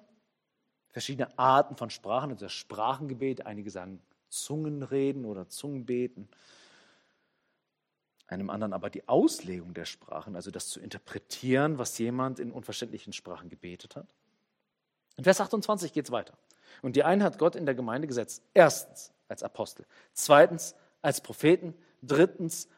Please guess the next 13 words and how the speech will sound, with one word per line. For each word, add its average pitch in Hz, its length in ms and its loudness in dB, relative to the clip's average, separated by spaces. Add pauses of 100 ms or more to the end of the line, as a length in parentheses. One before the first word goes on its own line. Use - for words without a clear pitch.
(140)
als - 420 -6
Lehrer. 120 560 4 (140)
So 214 180 4
dann“, 131 320 8 (460)
jetzt - 200 -8
haben 233 200 0
wir 196 60 2
hier 170 440 4
Wiederholungen, 147 640 2 (640)
Wunderkräfte, 208 880 2 (300)
Gnadengaben 127 680 2
der 117 80 0
Heilungen, 190 400 0